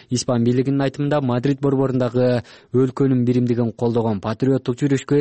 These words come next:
элүү миң киши катышты. Барселона менен Валенсияда активисттер тобу «Келгиле сүйлөшөлү» деген аталышта митинг уюштурду. Ишемби күнү Каталония лидери Карлес Пучдемон борбордук бийлик аларга байланышка чыкпай,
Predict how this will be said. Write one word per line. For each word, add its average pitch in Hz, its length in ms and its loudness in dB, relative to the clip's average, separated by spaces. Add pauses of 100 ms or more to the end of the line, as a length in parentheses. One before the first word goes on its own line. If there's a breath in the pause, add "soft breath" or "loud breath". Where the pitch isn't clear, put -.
(200)
элүү 123 260 0
миң 123 220 2
киши 107 180 -2
катышты. 104 460 -4 (420 loud breath)
Барселона 143 480 0
менен 113 260 0
Валенсияда 120 520 0
активисттер 120 420 -2
тобу 127 320 2
«Келгиле 143 480 0
сүйлөшөлү» 143 540 2
деген 107 220 -2
аталышта 110 440 -6
митинг 107 420 -4
уюштурду. 110 460 0 (400 loud breath)
Ишемби 127 340 0
күнү 151 220 2
Каталония 113 540 0
лидери 131 420 2
Карлес 113 500 -2
Пучдемон 123 680 0
борбордук 107 480 -2
бийлик 123 320 0
аларга 117 320 -2
байланышка 113 540 -2
чыкпай, 127 440 -2